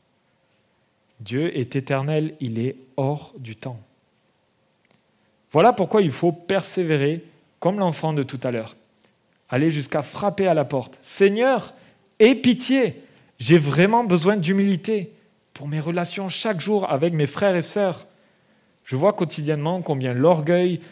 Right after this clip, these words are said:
fait défaut dans mes pensées ou dans mes paroles. J'ai besoin de ton aide. » Combien de fois j'ai fait cette prière ? Peut-être que vous êtes en lutte avec un péché depuis des années et vous priez avec persévérance que Dieu vous accorde sa délivrance,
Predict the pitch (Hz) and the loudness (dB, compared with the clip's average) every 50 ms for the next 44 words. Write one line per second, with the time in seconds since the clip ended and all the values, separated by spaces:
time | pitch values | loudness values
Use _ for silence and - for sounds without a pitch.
0 | - _ - - - 139 131 131 143 180 180 185 - 165 165 170 160 135 127 123 | -20 _ -12 -4 -2 -2 -2 2 2 2 0 0 -2 -2 -2 0 0 -2 -4 -4
1 | 131 127 127 180 180 160 - - 156 147 147 151 151 117 135 123 127 123 120 123 | -6 -6 -4 -4 -6 -6 -6 -6 -6 -4 -4 -4 -6 -6 -8 -6 -6 -6 -6 -6
2 | 120 - 151 143 131 127 127 117 110 104 - _ _ _ _ _ _ _ _ - | -6 -4 -6 -4 -4 -4 -6 -6 -8 -10 -16 _ _ _ _ _ _ _ _ -8
3 | - 139 143 143 147 135 135 139 131 123 123 139 127 123 117 107 - - _ _ | -4 -2 0 0 0 -2 -2 -4 -6 -6 -8 -10 -8 -8 -10 -12 -14 -18 _ _
4 | _ _ _ _ _ _ _ _ _ _ _ _ _ _ _ _ _ _ _ _ | _ _ _ _ _ _ _ _ _ _ _ _ _ _ _ _ _ _ _ _
5 | _ _ _ _ _ - 135 127 123 123 117 113 - 135 123 113 110 - - 117 | _ _ _ _ _ -14 -12 -10 -10 -10 -10 -10 -10 -10 -10 -10 -12 -16 -16 -16
6 | - 117 104 - - 117 107 101 98 - _ _ _ _ _ _ _ _ _ _ | -16 -16 -18 -16 -18 -18 -18 -18 -20 -20 _ _ _ _ _ _ _ _ _ _
7 | _ _ _ _ _ _ _ _ _ _ _ _ _ _ _ - - - - _ | _ _ _ _ _ _ _ _ _ _ _ _ _ _ _ -20 -20 -20 -20 _
8 | _ _ _ _ - 123 143 180 180 180 - 160 147 151 143 151 147 - 160 - | _ _ _ _ -6 0 2 2 2 2 -2 -2 0 2 2 0 0 0 -6 -8
9 | - - - 135 131 131 135 165 196 196 202 - - - - 135 127 135 135 - | -6 -6 -4 -2 -2 -2 0 0 -2 -2 -4 -10 -12 -4 -2 -2 0 0 -2 -2
10 | 147 135 127 131 143 131 - - 156 147 143 123 127 - 131 123 143 147 147 160 | -4 -4 -2 -4 -4 -4 -2 -4 -4 -2 -4 -4 -6 -6 -4 -2 -2 -2 -2 -2
11 | 156 147 139 131 127 127 _ _ _ _ _ _ _ _ _ - 135 131 147 160 | -4 -4 -6 -8 -12 -16 _ _ _ _ _ _ _ _ _ -4 -2 -2 -2 -4
12 | 151 - 175 175 175 170 160 151 - - - 180 170 - - 180 170 165 165 156 | -4 -2 0 0 2 2 0 -2 -4 -4 -4 -4 -2 -2 -4 -2 2 2 2 2
13 | 160 156 151 - - 143 135 143 175 170 156 143 143 131 127 - 160 147 - - | 2 -2 -4 -4 -4 -2 0 0 0 0 0 -2 -2 -2 -2 -2 -4 -6 -4 -4
14 | 139 131 123 151 165 175 170 151 139 139 135 123 113 - - - _ | -4 -2 0 -2 0 0 0 -2 -2 -4 -6 -6 -8 -12 -16 -20 _